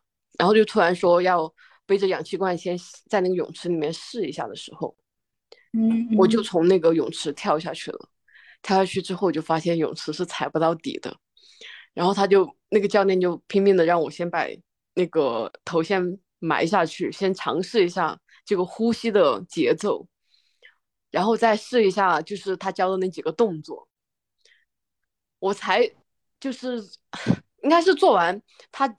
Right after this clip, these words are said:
Speaker 1: 讲的那个，你的护目镜进水的情况下，你还记得要怎么做吗？ <laughs>
Speaker 2: 怎么做？
Speaker 1: 护目镜进水的情况下，不就是要屏住呼吸，然后把双手
Speaker 2: 嗯，对，对，对，
Speaker 1: 呃，
Speaker 2: 双手。
Speaker 1: 对，上，上框，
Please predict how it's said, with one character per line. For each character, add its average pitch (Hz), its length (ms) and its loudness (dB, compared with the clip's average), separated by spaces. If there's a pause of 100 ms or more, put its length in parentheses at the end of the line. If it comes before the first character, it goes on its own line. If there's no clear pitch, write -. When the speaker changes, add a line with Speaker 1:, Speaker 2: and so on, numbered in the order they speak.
(140)
Speaker 1:
讲 156 180 -2
的 139 80 -10
那 190 140 -2
个， 165 420 0 (1160)
你 190 120 -6
的 208 80 -4
护 302 180 0
目 262 140 4
镜 254 200 0
进 269 200 2
水 208 220 -2
的 156 100 -4
情 160 160 -12
况 165 180 -8
下， 151 220 -6
你 165 100 -8
还 185 80 0
记 226 140 -6
得 190 100 -2
要 180 80 4
怎 165 120 -8
么 160 80 -8
做 170 180 -4
吗？ 143 100 -4 (640)
<laughs> - 640 -16
Speaker 2:
怎 247 80 0
么 214 120 2
做？ 240 340 -2 (580)
Speaker 1:
护 330 80 6
目 294 120 8
镜 277 200 6
进 269 220 2
水 196 160 2
的 143 100 0
情 185 120 -2
况 185 120 0
下， 214 140 0
不 175 100 -14
就 196 120 -8
是 208 120 -6
要 202 100 2
屏 160 200 -6
住 196 140 -2
呼 196 180 -4
吸， 208 140 -6
然 175 180 2
后 190 180 2
把 165 220 0 (300)
双 240 280 6
手 254 140 10
Speaker 2:
嗯， 247 320 8
对， 254 140 6
对， 226 180 8
对， 208 340 4 (200)
Speaker 1:
呃， 165 160 0
Speaker 2:
双 302 260 4
手。 311 80 4 (640)
Speaker 1:
对， 220 260 0
上， 214 240 -4
上 214 260 0
框， 180 320 -2